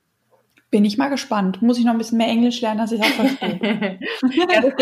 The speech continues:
Speaker 2: also ihr erstes Buch heißt, ähm, You Are a Badass, also nicht dann At Making Money, sondern nur so. Und das gibt's auf Deutsch, das heißt, Du bist großartig.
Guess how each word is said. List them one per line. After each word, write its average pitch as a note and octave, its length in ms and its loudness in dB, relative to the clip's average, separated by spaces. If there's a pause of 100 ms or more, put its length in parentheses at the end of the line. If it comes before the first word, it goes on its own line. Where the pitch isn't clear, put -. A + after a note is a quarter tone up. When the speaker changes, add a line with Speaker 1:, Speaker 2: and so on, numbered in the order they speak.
Speaker 2:
also A#3 160 2
ihr G#3+ 240 4
erstes C4+ 460 2
Buch A#3+ 360 2
heißt, G#3+ 440 0
ähm, G3+ 520 -4
You G#3+ 240 0
Are G3+ 300 2
a - 40 4
Badass, G#3 520 2
also F#3+ 220 -2
nicht G#3 240 -2
dann G3+ 120 -2
At F#3 200 -6
Making F#3 320 -2
Money, G#3 260 -2
sondern F#3+ 260 -2
nur F#3 140 0
so. G3 180 4
Und G#3 160 -2
das A#3+ 200 -2
gibt's C4 200 0
auf G#3+ 200 0
Deutsch, G#3+ 260 2
das G#3+ 140 -6
heißt, G3 260 0
Du A3+ 60 0
bist G#3+ 240 0
großartig. A#3+ 800 0